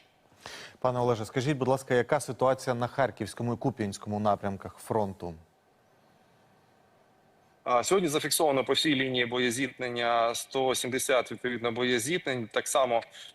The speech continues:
Speaker 2: м, військова обстановка істотних змін не з-, зазнала. Ворог штурмує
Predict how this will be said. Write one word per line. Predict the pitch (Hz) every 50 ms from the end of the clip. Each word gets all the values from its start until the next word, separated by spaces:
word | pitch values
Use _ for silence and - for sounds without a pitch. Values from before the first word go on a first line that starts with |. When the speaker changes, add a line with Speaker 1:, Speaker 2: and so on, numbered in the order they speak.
| _ _ -
Speaker 2:
м, | 131 131 127 127 127 123 127 123
військова | 127 123 - 160 139 131
обстановка | 127 120 - - 139 139 127 - - 131
істотних | - - 143 131 - 131 113
змін | 110 117 127 127 120 120
не | 123 147 170 175
з-, | 156 165 - 151
зазнала. | 131 143 131 120 139 135 131 127 127 123
Ворог | 120 127 143 139 131 123 -
штурмує | - - - 139 135 143 143 135 123 120 117 110